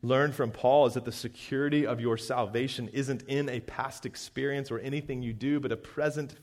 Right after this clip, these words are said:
faith. Is your only hope in Jesus now? Is your greatest treasure Jesus now?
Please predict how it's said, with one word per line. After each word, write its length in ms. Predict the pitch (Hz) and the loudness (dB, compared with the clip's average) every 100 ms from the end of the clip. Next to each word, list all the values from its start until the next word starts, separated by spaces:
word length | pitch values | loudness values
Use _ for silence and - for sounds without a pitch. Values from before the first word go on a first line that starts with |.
| - | -6
faith. 300 | 120 113 107 - _ _ _ _ _ _ _ _ _ _ _ _ _ _ | -2 -2 -6 -14 _ _ _ _ _ _ _ _ _ _ _ _ _ _
Is 120 | 113 110 | -10 -8
your 120 | 127 | 0
only 240 | 151 175 | 2 4
hope 280 | 151 156 160 | 8 8 8
in 140 | 143 | 2
Jesus 460 | 110 147 165 147 143 | -2 0 0 0 -2
now? 380 | 135 127 113 101 101 - - _ _ _ _ _ _ _ _ _ | 0 2 0 -4 -12 -20 -20 _ _ _ _ _ _ _ _ _
Is 120 | 127 120 | -10 -8
your 80 | |
greatest 520 | 117 127 143 175 170 - | -2 6 8 8 6 0
treasure 680 | - 147 139 147 143 - 120 | 2 4 4 4 2 -2 -8
Jesus 640 | 110 143 143 139 127 - - _ - | -2 0 2 2 0 -4 -18 _ -6
now? 480 | 113 120 110 98 | -4 -2 -4 -8